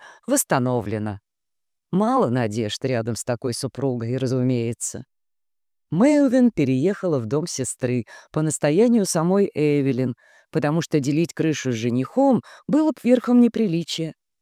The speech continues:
а снимать квартиру в рабочем квартале в ее положении становилось уже небезопасно.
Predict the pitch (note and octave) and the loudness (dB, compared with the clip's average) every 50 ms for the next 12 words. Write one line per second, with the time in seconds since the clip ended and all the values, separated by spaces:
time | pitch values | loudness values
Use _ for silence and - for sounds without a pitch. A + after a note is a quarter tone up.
0 | _ _ C#3 C#3+ - - D3 C#3+ D3+ F3 G3+ - - - C3+ B2+ B2+ - - F3 | _ _ -6 -4 -2 -2 0 0 0 0 -2 -4 -6 -6 -4 -4 -4 -6 -4 -4
1 | F#3+ F#3+ D#3+ A#2+ A#2+ B2+ A#2+ A#2 D#3+ F3+ - - C#3 B2+ - - A#2 A2+ G#2+ - | -2 0 0 0 0 -2 -2 -2 -2 -4 -2 -2 -4 -4 -4 -4 -4 -4 -4 -4
2 | - E3 G#3 A#3+ C4 A#3 G3+ D#3+ D#3+ D3+ C#3 A#2 - B2+ B2+ B2+ B2+ A2+ A#2+ B2 | -2 0 0 2 2 2 0 0 0 0 -2 -2 -2 -2 0 0 0 0 -2 -2
3 | A2+ G#2+ G2 F#2 G2 F#2+ - - - - - _ - - - - C4+ C4+ C4+ D4+ | -2 -2 -2 -4 -4 -6 -8 -12 -18 -20 -20 _ -14 -12 -2 0 2 4 4 4
4 | D4+ B3+ A3+ G3+ G#3+ A#3+ - - C4 B3+ F#3+ F#3 E3+ F3 G3+ G#3 F#3 G#3+ F#3 A#3 | 4 4 4 2 2 0 0 -2 -2 0 2 0 2 2 0 0 0 0 0 0
5 | A3 - - G2+ G2+ A2 - - - C#3 B2+ | 0 0 -2 -6 -6 -6 -6 -8 -8 -8 -8